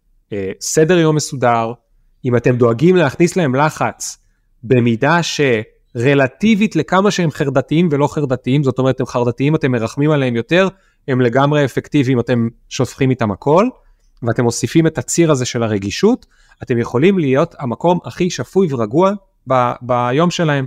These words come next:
בניגוד לערוץ שתיים, ובניגוד ל-, לחדשות, ובניגוד לכל מה שקורה בשטח, זה יכול להיות המקום הרגוע. אז ת-, תעשו את הדבר הזה. מעבר לזה, את-, יש לכם הזדמנות להתקרב לחבר'ה שלכם.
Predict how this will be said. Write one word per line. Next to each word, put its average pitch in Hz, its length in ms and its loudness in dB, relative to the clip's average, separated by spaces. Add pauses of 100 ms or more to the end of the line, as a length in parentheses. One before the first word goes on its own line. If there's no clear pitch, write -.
(100)
בניגוד 135 360 2
לערוץ 131 360 0
שתיים, 127 480 -2 (320)
ובניגוד 123 460 0
ל-, 170 360 2
לחדשות, 131 560 -4
ובניגוד 123 400 -2
לכל 160 220 0
מה 147 60 0
שקורה 131 340 -4
בשטח, 117 540 -4 (300)
זה 165 120 2
יכול 196 200 2
להיות 185 140 0
המקום 156 320 -2
הרגוע. 110 380 -2 (300)
אז 110 140 -10
ת-, - 300 -20 (260)
תעשו 131 360 2
את 196 100 4
הדבר 110 300 2
הזה. 90 160 -8 (420)
מעבר 156 380 2
לזה, 180 280 0 (600)
את-, 120 120 -8
יש 131 200 2
לכם 143 140 -2
הזדמנות 135 360 0
להתקרב 135 480 0
לחבר'ה 110 320 -2
שלכם. 95 380 -8